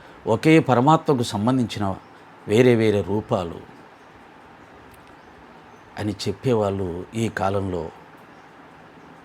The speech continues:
సనాతన ధర్మానికి, హిందూ మతానికి వ్యతిరేకులుగా కనిపిస్తున్నారు, వ్యతిరేకులుగా ప్రచారం చేస్తున్నారు.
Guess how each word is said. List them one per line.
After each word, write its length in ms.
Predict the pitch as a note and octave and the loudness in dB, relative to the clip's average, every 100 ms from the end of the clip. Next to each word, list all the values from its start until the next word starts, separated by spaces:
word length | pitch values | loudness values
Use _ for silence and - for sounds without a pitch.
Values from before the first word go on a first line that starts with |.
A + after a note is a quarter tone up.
| - | -8
సనాతన 480 | - C#3+ E3 E3 D3 | 2 6 6 6 2
ధర్మానికి, 640 | A#2 C#3 D#3 D3+ C#3+ D#3 | 2 0 2 4 2 0
హిందూ 340 | C3 C#3 D3 D3 | 0 2 2 2
మతానికి 600 | A2+ A2+ C#3 C3 B2+ C#3 | 2 0 2 2 0 -2
వ్యతిరేకులుగా 1080 | F2 A2 G#2+ F3 F#3 E3+ C#3+ A#2 G#2+ E2+ - - - - - - | 0 0 4 6 6 6 2 2 0 -2 -8 -14 -20 -20 -20 -8
కనిపిస్తున్నారు, 760 | G2 G#2 A#2+ - G2+ F#2+ F2+ G2 - - | -6 -2 -4 -4 -6 -6 -6 -10 -16 -8
వ్యతిరేకులుగా 800 | G#2 G#2 - C3 D3+ D#3 B2+ A2 | -4 -2 2 2 4 2 0 0
ప్రచారం 540 | G#2+ F#2+ E2 A2 B2 A#2 G2+ | -4 -6 -4 -2 -2 -4 -8
చేస్తున్నారు. 500 | - - F2+ F2 | -8 -10 -10 -10